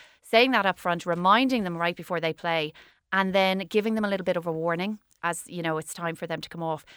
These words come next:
And what you want to do is get them to the point that they might not come off so willingly the first time, but they'll come off willingly enough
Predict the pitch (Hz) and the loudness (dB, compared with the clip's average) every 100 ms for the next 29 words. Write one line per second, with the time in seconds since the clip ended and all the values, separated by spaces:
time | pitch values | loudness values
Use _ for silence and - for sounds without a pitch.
0 | - 190 196 240 - 233 202 185 - 175 | -6 -4 2 2 0 -2 0 -2 -6 -8
1 | 185 165 160 185 196 190 175 165 156 170 | -6 -6 -4 -4 -4 -6 -10 -10 -8 -6
2 | 160 156 160 _ 175 180 220 208 196 - | -6 -8 -12 _ -4 2 0 2 -2 -2
3 | 185 175 - 190 190 202 170 165 160 156 | -6 -6 -4 0 0 0 -2 -2 -6 -8
4 | 151 180 190 - 151 147 175 _ _ _ | -8 -6 -6 -6 -8 -8 -12 _ _ _
5 | 175 175 156 180 175 175 - 165 196 233 | -2 -2 -2 -6 -4 -4 -6 -6 -2 -2
6 | 220 190 170 175 156 165 - | -2 -2 0 0 0 -4 -16